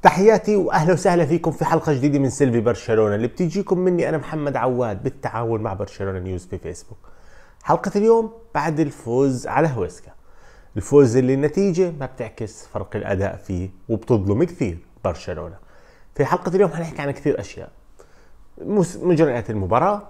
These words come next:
أشياء عجبتني بالفريق، شغلتين مزعجات وخطيرات لقدام راح نحكي عنهم، وحنتكلم في النهاية على لويس سواريز اللي أصبح اليوم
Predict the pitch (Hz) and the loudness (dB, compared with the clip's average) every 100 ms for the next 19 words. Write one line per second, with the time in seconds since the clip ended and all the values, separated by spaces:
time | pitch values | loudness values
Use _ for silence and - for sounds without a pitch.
0 | - - - - 240 135 - 127 110 120 | -16 -4 -2 6 4 4 0 0 2 0
1 | 127 110 85 107 110 143 175 196 - - | 0 -2 -2 -2 -2 -2 -2 -2 -4 -20
2 | - - - 180 170 - 214 185 120 - | -20 -8 -4 0 0 4 6 6 0 -8
3 | - 151 170 139 151 - 165 131 - - | -2 2 4 4 0 0 -2 -2 -6 2
4 | 151 - 185 175 160 156 147 - 110 107 | 4 4 0 4 4 6 4 4 2 2
5 | 107 110 117 101 101 127 - 139 165 156 | 2 2 2 2 0 -2 -6 -4 -4 -6
6 | - - - - - - 151 - 170 156 | -12 -20 -20 -20 -16 -4 -4 -2 0 0
7 | 156 170 165 185 185 180 - - 139 120 | 0 -2 -2 -4 -8 -12 -14 -6 -2 0
8 | 127 - 143 131 98 110 117 - - - | -2 -2 -4 -2 -4 -2 -2 -2 -6 -4
9 | 156 175 180 | 0 0 0